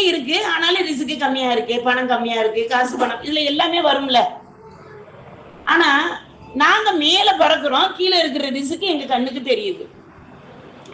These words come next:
இது என்ன விந்தையா இருக்கு அப்படின்னு சிரிக்குது. ஈசா அலைஹிஸ்ஸலாம் அப்படியே கேட்டுக்கிட்டே இருந்துட்டு யோசிக்கிறாங்க, "குருவி சொன்னது உண்மைதானே?" அப்படின்னு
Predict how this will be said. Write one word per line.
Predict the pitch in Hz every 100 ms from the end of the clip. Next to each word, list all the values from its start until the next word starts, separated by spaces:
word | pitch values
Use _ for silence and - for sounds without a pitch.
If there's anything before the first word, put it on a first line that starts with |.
| - - -
இது | 302 359
என்ன | 302 339
விந்தையா | 302 285 302 302 262
இருக்கு | 233 208 214 220 - - -
அப்படின்னு | 202 202 247 349
சிரிக்குது. | 339 339 349 262 - - - - - - - - - - - - -
ஈசா | 302 277 277
அலைஹிஸ்ஸலாம் | 254 233 240 240
அப்படியே | 220 247
கேட்டுக்கிட்டே | 247 247 220 233 240
இருந்துட்டு | 214 208 220 240 190 - - - -
யோசிக்கிறாங்க, | 277 349 370 277 254 240 233 -
"குருவி | 294 311 311
சொன்னது | 262 247 262
உண்மைதானே?" | 254 254 247 214 214 208 - - - - - - - -
அப்படின்னு | 233 247